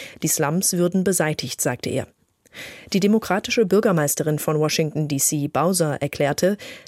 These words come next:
der Einsatz der Nationalgarde sei nicht der effizienteste Weg, die Stadt sicherer zu machen.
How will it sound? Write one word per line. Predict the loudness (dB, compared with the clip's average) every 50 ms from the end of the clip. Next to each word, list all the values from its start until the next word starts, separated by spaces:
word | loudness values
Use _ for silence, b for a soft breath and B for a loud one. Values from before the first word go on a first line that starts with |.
| B -6
der | -6 -4 -2
Einsatz | 0 0 2 2 2 2 0 0 0
der | 0 0 2
Nationalgarde | 2 0 0 0 0 0 2 2 0 2 2 0 0 0 2 2 2 2 2 2
sei | 2 2 2 2
nicht | 2 2 0 0 -2 0
der | 0 2 2 2
effizienteste | 0 -2 -2 -2 0 0 0 0 0 0 0 0 0 0
Weg, | 2 0 0 0 -2 -2
die | -2 0
Stadt | 0 0 -2 -2 -2 -2
sicherer | -2 0 0 0 -2 -2 -4
zu | -4 -4 -2
machen. | -4 -4 -4 -8 -10